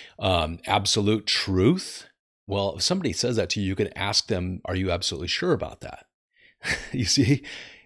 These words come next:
it goes nowhere. It just causes chaos. And that's what's going on in our world today. And that's why our world is so messed up. This is a broken, messed up world, if you haven't noticed already. But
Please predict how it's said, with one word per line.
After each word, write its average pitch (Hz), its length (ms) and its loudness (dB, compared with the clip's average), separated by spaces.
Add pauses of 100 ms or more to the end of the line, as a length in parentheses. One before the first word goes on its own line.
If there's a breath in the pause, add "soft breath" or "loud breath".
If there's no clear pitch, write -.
(160)
it 127 320 0
goes 135 240 4
nowhere. 123 400 6
It 85 140 -4
just - 180 0
causes 104 340 2
chaos. - 800 2
And 104 120 0
that's 117 200 -2
what's 147 140 -2
going 123 260 2
on 113 160 4
in 104 100 4
our 92 160 4
world 165 500 6
today. 101 200 2
And 95 120 2
that's 101 180 2
why 110 120 8
our 98 120 6
world 107 320 2
is 92 100 0
so - 640 2
messed 117 560 -2 (160)
up. - 360 -2 (720 loud breath)
This 123 140 -2
is 95 100 0
a 85 80 2
broken, 135 720 4
messed 113 320 2
up 107 240 -2
world, 98 480 0
if 90 140 -8
you 101 80 0
haven't 92 200 -2
noticed 92 380 -2
already. 90 400 0
But 95 320 -2